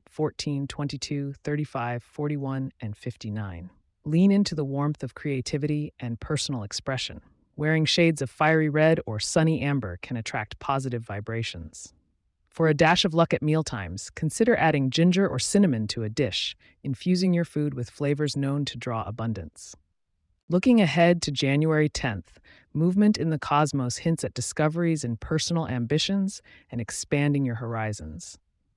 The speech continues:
Remember to tune in for valuable insights that can help chart your path forward. Thank you for listening to Sagittarius Daily Horoscope.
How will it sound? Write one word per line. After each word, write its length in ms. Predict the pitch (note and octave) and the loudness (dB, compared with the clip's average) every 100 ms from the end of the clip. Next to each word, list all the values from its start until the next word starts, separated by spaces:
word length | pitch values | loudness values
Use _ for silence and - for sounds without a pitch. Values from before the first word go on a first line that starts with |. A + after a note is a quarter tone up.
| _ | _
Remember 420 | D#3+ D#3+ F3 F3+ | 0 4 4 4
to 140 | F3 C#3+ | 2 0
tune 340 | - F3+ E3+ | -2 2 2
in 180 | D#3 D3+ | 2 2
for 160 | - B2 | -2 -6
valuable 600 | C3 C#3 D#3+ F3+ E3+ F3 | 0 2 4 4 2 0
insights 580 | D#3+ D3+ A#2 A2+ - | 0 -2 -4 -6 -8
that 160 | - - | -12 -12
can 140 | A#2+ | -10
help 260 | G#2+ B2+ - | -8 -10 -10
chart 380 | - - E3 F3+ | -8 -2 0 0
your 180 | - A2+ | -4 -10
path 340 | - C#3 C3+ - | -6 -6 -6 -8
forward. 540 | - A#2+ G2+ D#2+ - _ _ | -10 -8 -8 -12 -16 _ _
Thank 200 | - F#3 | 4 4
you 100 | A#3+ | 4
for 180 | A3 F3 | 0 2
listening 420 | E3+ F3 F#3 F3+ | 4 4 4 2
to 100 | E3+ | 2
Sagittarius 840 | B2+ D3+ D3 E3 - D#3 D3+ D#3 - | 0 4 4 2 0 2 4 4 2
Daily 300 | D3 C#3+ D3+ | 2 2 2
Horoscope. 720 | - B2 A2+ - F2+ D#2+ _ | -2 -6 -6 -6 -8 -12 _